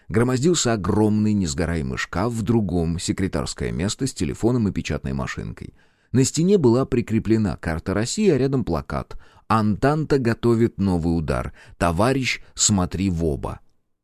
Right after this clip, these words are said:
В кабинете имелись два больших сводчатых окна с широкими подоконниками, заваленными стопками папок и печатных листов. В целом помещение было пустоватым, бездушным и казенным, а вот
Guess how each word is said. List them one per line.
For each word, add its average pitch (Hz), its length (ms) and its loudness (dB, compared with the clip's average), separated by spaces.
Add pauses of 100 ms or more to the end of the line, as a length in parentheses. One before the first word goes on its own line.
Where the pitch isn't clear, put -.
(140)
В - 100 -14
кабинете 147 480 2
имелись 120 520 0
два 101 260 0
больших 104 480 0
сводчатых - 680 -6
окна 110 340 -2
с 139 40 -6
широкими 76 520 -4
подоконниками, 131 840 -4 (260)
заваленными 123 600 2
стопками 85 520 -4
папок - 460 -4
и 82 40 -4
печатных 73 560 -6
листов. - 480 -8 (380)
В - 100 -14
целом 208 540 2
помещение 147 560 0
было 107 220 2
пустоватым, 85 720 -4
бездушным 120 640 0
и 98 40 0
казенным, 65 600 -6 (300)
а 95 180 2
вот 110 300 -2